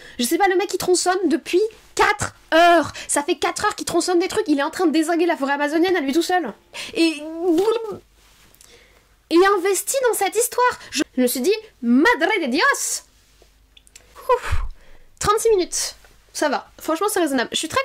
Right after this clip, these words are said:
contente de vous avoir parlé de ce film. Alors en fait chaque point revenait un petit peu toujours au même point, qui est cette histoire de déséquilibre entre tout le début et la fin, et de déséquilibre du coup qui,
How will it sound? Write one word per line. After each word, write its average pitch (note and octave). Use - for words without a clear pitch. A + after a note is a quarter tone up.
contente F#4+
de E4
vous C4
avoir B3+
parlé C4
de B3+
ce D4
film. F#4
Alors C4
en C#4+
fait G#4
chaque F#4+
point F#4
revenait C4+
un C4
petit C4
peu D#4
toujours C4
au B3
même A3
point, D#4
qui C4+
est -
cette A3+
histoire B3+
de A#3+
déséquilibre A#3+
entre A3
tout D4
le C4
début B3+
et C#4+
la C4
fin, C#4
et C4
de A#3
déséquilibre A3+
du A#3+
coup C#4
qui, A3+